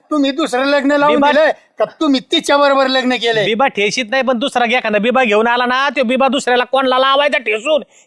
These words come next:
Speaker 2: हे सांगा आता तुम्ही. जखम राहते
Speaker 1: आम्ही
Speaker 2: बाजूला,
Speaker 1: नाही, नाही.
Speaker 2: दुसरीकडे जखम करता बिबा लावून.
Speaker 1: अहो, माणूस बघून करीतो का सगळ्यांना बिबे लावितो तर आम्ही? ज्याला जे पण तसं सोसन, तसं,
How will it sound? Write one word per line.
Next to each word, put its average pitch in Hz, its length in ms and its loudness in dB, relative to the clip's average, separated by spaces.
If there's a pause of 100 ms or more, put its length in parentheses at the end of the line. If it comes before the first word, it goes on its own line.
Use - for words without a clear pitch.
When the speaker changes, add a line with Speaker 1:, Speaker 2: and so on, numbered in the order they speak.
(100)
Speaker 2:
हे 269 140 2
सांगा 330 280 0
आता 320 180 0
तुम्ही. 277 240 -2
जखम 320 200 0
राहते - 240 0
Speaker 1:
आम्ही 226 180 0
Speaker 2:
बाजूला, 254 480 0
Speaker 1:
नाही, 269 120 0
नाही. 254 300 0
Speaker 2:
दुसरीकडे 311 400 2
जखम 311 280 2
करता 320 220 2
बिबा 330 240 2
लावून. 320 500 2
Speaker 1:
अहो, 240 500 2
माणूस 247 460 0
बघून 233 380 0
करीतो 294 680 4
का 294 160 -2
सगळ्यांना 294 480 0
बिबे 311 340 0
लावितो 311 340 0
तर 294 100 -2
आम्ही? 269 380 0 (300)
ज्याला 254 280 2
जे 220 220 0
पण 262 240 -2 (100)
तसं 247 240 -2
सोसन, 254 540 -2 (140)
तसं, 233 200 -4